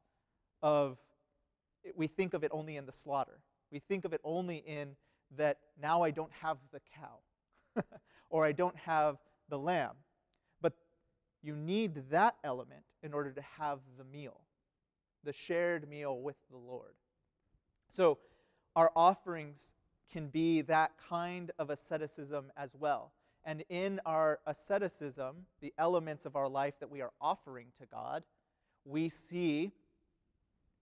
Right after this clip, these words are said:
him change us. We see him change those specific elements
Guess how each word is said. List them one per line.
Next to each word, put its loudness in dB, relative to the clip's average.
him -2
change -10
us. -20
We -6
see -6
him -8
change -14
those -4
specific -10
elements -6